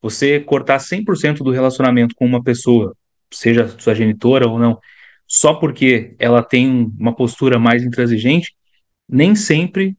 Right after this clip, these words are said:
é saudável. A gente tem que pensar sempre na lógica da redução dos danos. Qual é o dano mais fácil de tolerar? É o dano de você ter uma relação trivial com a pessoa ou o dano de você nunca mais ter contato com a pessoa? Então,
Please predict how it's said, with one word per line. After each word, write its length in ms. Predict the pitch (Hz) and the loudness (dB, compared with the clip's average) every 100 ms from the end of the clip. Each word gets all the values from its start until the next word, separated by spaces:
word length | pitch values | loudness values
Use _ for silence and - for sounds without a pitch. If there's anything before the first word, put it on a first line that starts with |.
| _ | _
é 240 | 143 151 | -2 -2
saudável. 580 | 151 170 165 165 147 107 - _ _ _ _ _ | 0 -2 2 0 0 -4 -12 _ _ _ _ _
A 60 | 101 | -4
gente 180 | 117 117 | -2 0
tem 100 | 123 | -2
que 80 | |
pensar 360 | 120 135 127 131 | 0 -2 0 -4
sempre 340 | - 139 147 | 0 -2 0
na 140 | 147 143 | 0 2
lógica 440 | 127 135 143 143 | 4 4 2 -2
da 120 | 147 | -2
redução 480 | 131 143 143 - 143 | -4 -4 -6 0 0
dos 120 | 147 | 0
danos. 460 | 139 151 131 113 - _ _ _ _ _ | 0 0 0 -6 -16 _ _ _ _ _
Qual 180 | 120 | 2
é 40 | 135 | 4
o 80 | 147 | 2
dano 500 | 135 151 160 160 - | 2 2 0 -4 -6
mais 320 | 127 135 143 | -2 0 -2
fácil 300 | - 135 147 | -2 -2 -2
de 80 | 135 | -6
tolerar? 440 | 143 135 117 101 - _ _ _ _ _ | -2 2 2 0 -4 _ _ _ _ _
É 80 | 117 | 0
o 80 | 117 | 2
dano 320 | 123 135 131 | 2 0 0
de 80 | 123 | -2
você 240 | 123 127 | -2 -2
ter 100 | 120 | 0
uma 120 | 127 | 0
relação 400 | 120 123 117 127 | 2 0 0 -2
trivial 460 | 120 127 120 120 156 | -2 -2 2 2 2
com 100 | 143 | -4
a 40 | |
pessoa 480 | 131 120 180 247 254 _ _ _ | -6 -2 0 0 -2 _ _ _
ou 200 | - 151 | 2 2
o 20 | |
dano 280 | 151 143 156 | 4 2 2
de 80 | 147 | -2
você 280 | 143 139 147 | -2 0 0
nunca 240 | 151 151 | 0 0
mais 180 | 143 139 | 0 0
ter 140 | 143 | -2
contato 460 | 143 139 127 131 120 | -2 -4 0 -2 -2
com 60 | 123 | -8
a 60 | |
pessoa? 340 | 120 113 104 95 _ | -8 -10 -12 -14 _
Então, 280 | 107 117 | -8 -8